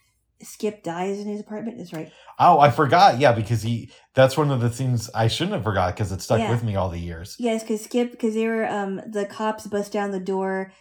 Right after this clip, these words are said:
Speaker 1: Skip dies in his chair.
Speaker 2: He had an overdose by the time they got there.
Speaker 1: Yeah, and he, um, was watching Soul Train.
Speaker 2: Mm-hmm. With Al Green as a guest.
Speaker 1: Right.
Speaker 2: Yeah.
Speaker 1: Exactly.
Speaker 2: I think this is a really good movie,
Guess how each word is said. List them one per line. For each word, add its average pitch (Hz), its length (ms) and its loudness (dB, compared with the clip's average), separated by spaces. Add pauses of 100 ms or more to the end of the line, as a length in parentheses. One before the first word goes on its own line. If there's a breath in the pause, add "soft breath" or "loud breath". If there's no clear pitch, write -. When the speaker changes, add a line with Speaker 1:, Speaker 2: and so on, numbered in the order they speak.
Speaker 1:
Skip 208 400 -4
dies 202 400 -2
in 196 80 -6
his 185 180 -6
chair. 185 420 -6
Speaker 2:
He 151 60 4
had 123 160 8
an 113 120 2
overdose 110 480 0
by 101 100 -4
the 95 100 -6
time 95 220 -4
they 82 80 -10
got 85 220 -12
there. 208 140 -10
Speaker 1:
Yeah, 196 280 -2
and 196 140 -6
he, 208 360 -8
um, 190 220 -6
was 190 160 -6
watching 185 400 -6
Soul 190 240 -6
Train. 170 340 -10
Speaker 2:
Mm-hmm. 131 300 -4 (1400 soft breath)
With 107 320 -2
Al 95 260 -2
Green 92 260 -6
as 78 220 -10
a 80 80 -12
guest. 85 520 -14 (100)
Speaker 1:
Right. 160 240 -12 (120)
Speaker 2:
Yeah. 202 160 -6
Speaker 1:
Exactly. - 460 -14 (2250)
Speaker 2:
I 139 120 4
think 147 180 0
this 117 180 2
is 95 120 -4
a 101 80 0
really 95 380 -2
good 87 240 -8
movie, 82 520 -14